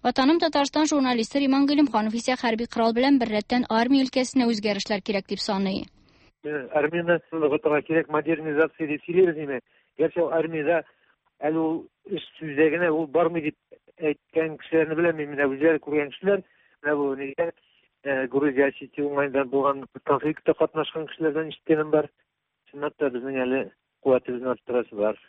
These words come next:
Speaker 2: Башка илләр белән чагыштырганда, техник яктан да, гомумән, к-, кадр мәсьәләсе, армиядәге реформа бит инде пока барып чыкмый, буксовая әйтә, ләкин ул барып чыгарга тиештер. Чит илләр шикелле, бәлкем, чынлап та болай чакыру белән түгел армиядә,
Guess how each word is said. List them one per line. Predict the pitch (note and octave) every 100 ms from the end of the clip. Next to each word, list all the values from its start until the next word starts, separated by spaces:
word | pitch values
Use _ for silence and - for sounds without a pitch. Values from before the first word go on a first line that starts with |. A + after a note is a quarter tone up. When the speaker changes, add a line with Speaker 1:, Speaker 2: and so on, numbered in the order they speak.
| _
Speaker 2:
Башка | A#2 - B2+ A2 -
илләр | A2+ A#2 A2+
белән | A2 -
чагыштырганда, | A#2 - A#2+ A#2+ B2+ D#3 D3+ _ -
техник | C3+ D#3 D#3+ D#3
яктан | F3 - F3+
да, | D#3+ C#3+
гомумән, | C#3+ D3+ C#3+ C3 B2 - C3
к-, | - D3+
кадр | - D3+ E3
мәсьәләсе, | E3+ D#3 E3 F3 D#3+ D#3+ D#3
армиядәге | D#3+ D#3 E3+ E3+ E3 E3
реформа | E3+ E3 D#3+
бит | C#3+ D3+
инде | C#3
пока | D3 C3 C#3
барып | D3+ D3
чыкмый, | F#3 D#3 B2 - _ _
буксовая | B2+ - D3+ E3+ F3
әйтә, | B2 G#2
ләкин | A#2 B2 C#3+
ул | C#3
барып | C3+ C3
чыгарга | - D3 E3+
тиештер. | F3+ D3+ D3+ B2+ _ _ _ _ -
Чит | - -
илләр | C#3+ D3 D3+
шикелле, | D3+ - C#3
бәлкем, | C#3 C3 C3 -
чынлап | D3 D#3 -
та | A#2+ A2 - _ _
болай | A2 A2+ A#2+ A2 A#2 A#2+ - F#2+ - - -
чакыру | C3 - D3 C#3+ C3+
белән | C3+ C3+
түгел | F#3 F3+
армиядә, | D3 C#3+ C3 A#2 G#2